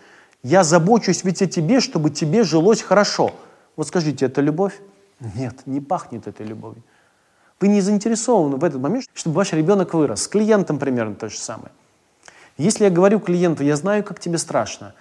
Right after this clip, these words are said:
знай, что я с тобой, я знаю, как это ужасно, но тебе придется идти туда», могу пнуть его еще туда. В этом может быть много любви.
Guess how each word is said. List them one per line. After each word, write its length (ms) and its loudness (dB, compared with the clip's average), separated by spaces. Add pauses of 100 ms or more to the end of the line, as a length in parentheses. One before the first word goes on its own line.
(160)
знай, 320 -2
что 180 -4
я 60 0
с 100 -4
тобой, 420 -4 (300)
я 140 2
знаю, 260 2
как 140 0
это 120 0
ужасно, 380 2
но 0 -
тебе 160 0
придется 520 0
идти 160 -6
туда», 200 -2
могу 220 0
пнуть 320 -4
его 160 -4
еще 240 -10
туда. 240 -14 (280)
В 80 -4
этом 240 0
может 240 -2
быть 200 -8
много 240 -6
любви. 340 -8